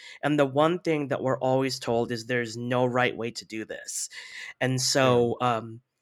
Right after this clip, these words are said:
Speaker 1: and so, like, there, there, there are gonna be times when the friendship between Annie and Laurie seems like it's gonna be over, but then there they are holding each other, wa-,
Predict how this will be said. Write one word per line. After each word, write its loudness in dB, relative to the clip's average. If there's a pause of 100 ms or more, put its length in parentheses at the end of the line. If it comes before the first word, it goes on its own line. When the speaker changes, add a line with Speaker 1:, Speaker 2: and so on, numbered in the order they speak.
(140)
Speaker 1:
and 6
so, 8
like, 6
there, 8
there, 4
there 2
are 6
gonna 4
be 2
times 2
when 2 (300)
the 4
friendship 2
between 0
Annie 2
and 0
Laurie 4 (260)
seems 4
like 2
it's -6
gonna 2
be 0
over, 4 (420)
but 6
then 6 (240)
there 8
they 6
are 6
holding -2
each -2
other, 4 (420)
wa-, -2